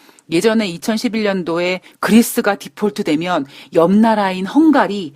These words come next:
그 다음에 스페인, 뭐 이탈리아 막 이렇게 디폴트가 막 퍼지는 거 아니야? 그런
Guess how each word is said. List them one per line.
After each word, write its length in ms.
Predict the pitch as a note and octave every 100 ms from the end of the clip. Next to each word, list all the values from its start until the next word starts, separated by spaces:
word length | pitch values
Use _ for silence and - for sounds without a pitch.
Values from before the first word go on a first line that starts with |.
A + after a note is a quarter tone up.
| _
그 120 | - A3
다음에 360 | A3 G#3+ G#3
스페인, 600 | G#3 - C#4 B3+ C4 F3 - -
뭐 100 | G3+
이탈리아 680 | G#3+ - B3 A3 C4 A3+ - _ _ -
막 240 | A#3+ B3
이렇게 320 | A#3 A#3 A#3+ A3+ - -
디폴트가 500 | A3+ C#4+ C4+ C4 A#3
막 140 | G#3
퍼지는 400 | - E4+ D#4 C#4
거 80 | C#4
아니야? 300 | G3+ F3 A#3+
그런 360 | - A3+ A#3+